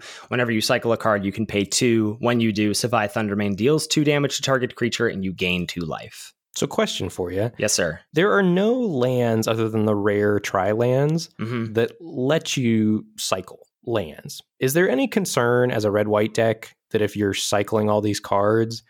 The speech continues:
Speaker 2: that you're just gonna hit pockets of land and run out of steam without cycling lands to help fuel your stuff?
Speaker 1: Uh, my feeling initially, and obviously these are all just takes, is that Savai Thundermane is the key to this deck.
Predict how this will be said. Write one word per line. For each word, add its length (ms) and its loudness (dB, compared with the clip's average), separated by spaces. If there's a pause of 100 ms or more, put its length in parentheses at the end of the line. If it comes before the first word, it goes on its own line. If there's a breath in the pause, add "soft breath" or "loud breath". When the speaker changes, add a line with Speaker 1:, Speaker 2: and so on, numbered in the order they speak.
(240 soft breath)
Speaker 2:
that 140 -4
you're 80 2
just 180 0
gonna 180 0
hit 280 -2
pockets 360 -4
of 100 -4
land 340 2
and 140 0
run 140 2
out 100 0
of 80 -4
steam 360 0
without 280 0
cycling 420 0
lands 280 2
to 80 -2
help 240 -4
fuel 180 2
your 100 2
stuff? 380 -2
Speaker 1:
Uh, 60 -8
my 320 -2
feeling 340 0
initially, 480 0
and 100 -2
obviously 300 -2
these 180 -4
are 100 0
all 120 2
just 240 -6
takes, 460 -8
is 120 -8
that 260 -2 (120)
Savai 360 2
Thundermane 440 0
is 120 -4
the 60 -10
key 360 -10
to 160 -2
this 200 -2
deck. 460 -2